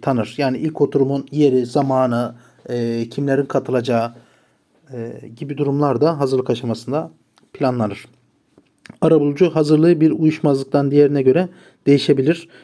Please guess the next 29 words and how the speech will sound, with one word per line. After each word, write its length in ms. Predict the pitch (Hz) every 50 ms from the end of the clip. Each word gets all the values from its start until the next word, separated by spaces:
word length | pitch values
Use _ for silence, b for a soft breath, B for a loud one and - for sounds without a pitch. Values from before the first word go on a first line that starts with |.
| b b b -
E, 300 | 131 131 123 120 117 123
bazı 300 | 147 151 156 147 147 147
durumlarda 480 | 147 147 147 147 147 143 135 135 131 143
özellikle 520 | 131 139 139 143 143 151 151 156 - 139
ticari 420 | - 139 131 143 139 139 143 147 135
arabuluculukta 640 | 131 139 131 131 127 127 127 123 120 123 131 131
taraflar 380 | - 135 135 127 127 139 135 -
arabuluculuğa 720 | 135 135 131 131 131 131 123 120 120 117 120 117 117 117
sözleşme, 800 | - - - - - 139 131 123 131 139 131 131 - 127 120 117
mektup, 520 | 120 127 127 127 127 - 123 - - 139
e-posta 640 | 131 131 127 127 135 123 127 - 127 120 117 120 B B B B B B B B B -
veya 260 | 143 151 147 135 135
bilirkişi 460 | 147 160 175 165 - - - - 139
görüşleri 480 | 135 143 139 135 - - 143 139 143 139
gibi 220 | 139 127 131 123
belgeler 360 | 135 135 127 127 135 131 135 131
sunabilir. 540 | 127 139 139 135 131 135 151 190 190 - b b b b b _ _ -
Bazı, 520 | 156 165 175 160 151 151 139 135 - - -
e, 400 | 135 131 127 127 123 123 120 120 120 - 139
arabulucular, 560 | 143 151 143 139 135 131 139 139 143 143 143 - - _ -
yani 200 | 123 120 117 127
bazı 200 | 139 139 131 135
durumlarda 560 | 139 143 143 147 143 139 143 143 135 131 - - -
çok 180 | - 147 -
fazla 240 | - 139 131 135 131
belge 220 | 135 131 131 139
olabilir, 340 | 139 143 143 160 170 165 135
bazı 240 | 135 131 131 127 127
durumlarda, 500 | 135 135 139 139 135 131 127 139 135